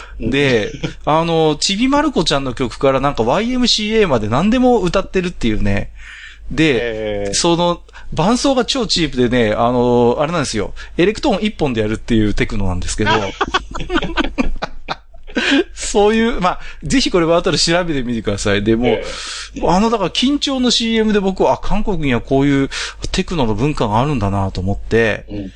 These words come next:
Speaker 1: そうそうそう。で、僕、あれですもん。韓国にその後行った時に、その、ポンチャックのジャンルのシーディーを買い漁ってですね。
Speaker 2: <laughs>
Speaker 1: そうそうそう。ちょっと多分日本で多分、ポンチャッ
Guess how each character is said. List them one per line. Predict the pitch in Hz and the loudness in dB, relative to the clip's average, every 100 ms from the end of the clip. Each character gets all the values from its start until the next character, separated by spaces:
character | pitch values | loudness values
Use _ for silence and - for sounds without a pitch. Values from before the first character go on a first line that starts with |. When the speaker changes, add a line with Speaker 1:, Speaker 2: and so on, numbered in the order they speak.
| - | -16
Speaker 1:
そ | - - 117 | -6 0 0
う | |
そ | 107 107 | 0 -2
う | 104 | -4
そ | - 107 101 | -2 0 0
う。 | 101 | 2
で、 | 113 110 | 4 4
僕、 | 104 104 113 113 110 | 2 -2 0 2 4
あ | 113 | 2
れ | 147 | 2
で | 160 | 0
す | 120 | 0
も | 92 | -4
ん。 | 92 - - - - - | -6 -10 -16 -14 -10 -4
韓 | 160 170 | -4 -2
国 | 156 113 | -6 -6
に | 110 | -4
そ | 127 | 0
の | 123 | 0
後 | 131 | 0
行 | 107 | -2
っ | |
た | - | -2
時 | 135 127 | -2 -2
に、 | 110 131 113 | 0 2 2
そ | 110 | 0
の、 | 101 98 | 0 -2
ポ | - 185 | 0 0
ン | 180 | 2
チ | 131 | 0
ャ | |
ッ | - - | -2 -6
ク | 120 | -4
の | 110 110 | -2 -2
ジ | 104 98 139 | -2 0 0
ャ | |
ン | 147 | -2
ル | 147 | -4
の | 139 | -2
シ | - 135 | -2 -2
ー | 127 | -6
デ | 139 | -4
ィ | |
ー | 110 | -4
を | |
買 | - - 151 | -2 -2 0
い | |
漁 | 139 | 0
っ | 147 | -2
て | - 98 | -4 -4
で | - | -4
す | 92 | -4
ね。 | 92 - - - - | -6 -8 -12 -12 -6
Speaker 2:
<laughs> | 269 285 - 135 | -2 -2 0 -2
Speaker 1:
そ | - 123 | 0 2
う | 117 | 2
そ | - 113 | 2 0
う | 104 | -2
そ | - 104 | -2 -4
う。 | |
ち | - | -4
ょ | 254 | -6
っ | - | -6
と | - 123 | -6 -4
多 | 190 | -2
分 | 208 120 | -2 -4
日 | 156 | -6
本 | - 320 311 | -2 2 4
で | 185 165 | 4 2
多 | 185 175 | 2 0
分、 | 147 117 - - - - | -2 -4 -8 -18 -20 -12
ポ | - 285 | -2 0
ン | 330 240 | 2 0
チ | 175 | 0
ャ | |
ッ | 151 | -2